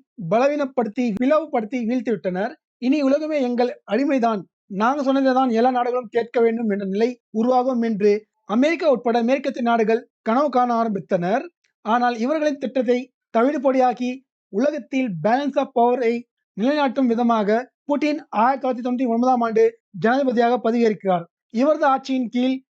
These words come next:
மேற்கத்திய நாடுகளால் அழிக்கப்பட்ட யூ எஸ் எஸ் ஆரின் ஆதிக்கம் இப்போது அமெரிக்காவையே சவால் விடும் ஒரு வல்லரசு நாடாக ரஷ்யாவை மீண்டும் இவர் கட்டியெழுப்பியிருக்கிறார். இன்றைய தேதியில் அமெரிக்காவின் மிரட்டலுக்கு பயந்து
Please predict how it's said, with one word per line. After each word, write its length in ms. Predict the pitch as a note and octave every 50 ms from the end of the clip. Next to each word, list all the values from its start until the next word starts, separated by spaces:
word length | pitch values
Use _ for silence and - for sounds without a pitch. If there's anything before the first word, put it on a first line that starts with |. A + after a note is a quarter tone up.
| _ _
மேற்கத்திய 640 | - G3 G#3+ C4 D4+ E4 - E4 B3 - D4 C4 B3
நாடுகளால் 380 | C4 C4 A#3 B3+ B3 C4 -
அழிக்கப்பட்ட 760 | - A3 A#3 D4 C#4 - C#4+ - B3+ A3+ - - B3 A#3 G3 F3+ D#3+
யூ 160 | E3 G#3 C#4 D#4+
எஸ் 80 | C#4+
எஸ் 140 | D4+ C#4 C#4
ஆரின் 260 | C4 C4 C4 C4+ C4+ C4+ _
ஆதிக்கம் 680 | - G#3 G#3 C4 C4+ C4 - - A3+ A3 A#3+ C4+ - _ _ _ _ _
இப்போது 540 | - B3+ A#3 - A#3+ A#3 A#3+ A#3+ A#3 B3 A#3+ - A3+
அமெரிக்காவையே 600 | A3 B3+ D#4 E4+ - E4 D4 D#4 D4+ C#4+ D4 D4+ D4 _ _
சவால் 340 | _ - C4 A#3 C4 D#4 D4
விடும் 320 | C4+ C4 C#4 C#4 C#4 - _ _ _
ஒரு 460 | G#3+ G#3 A3+ A3 A3 G#3+ G#3+ - _ _
வல்லரசு 480 | _ G#3+ E3+ A3 C4+ D#4+ F4 F4+ C4 D4
நாடாக 360 | C4 B3+ B3 A#3+ A#3 B3+ A#3+
ரஷ்யாவை 440 | G3+ A3+ G#3 - D4 C#4 C4+ C4+ A#3
மீண்டும் 320 | G#3 A#3+ C4+ C4+ C#4 C#4
இவர் 200 | A#3 A3 A3 G#3 -
கட்டியெழுப்பியிருக்கிறார். 920 | A#3+ - - C4+ B3 A#3+ G3 - A#3+ G#3+ G3+ E3+ F#3 F3+ F#3 A3 C#4+ F4 F4 _ _ _ _ _ _
இன்றைய 420 | - G#3 C4 F4 F4 E4 D#4 C#4+
தேதியில் 400 | C#4 C#4 C#4 C#4 D4 C#4 C#4 _ _
அமெரிக்காவின் 560 | - G3+ A3 B3+ C#4 D4+ - D4 C#4 C#4+ B3
மிரட்டலுக்கு 480 | A#3+ C4 C4+ C4+ C4+ C4+ B3 B3+ - A#3
பயந்து 560 | F#3+ A#3 A#3+ B3+ C4 A#3+ A3+ A#3 A#3 B3 -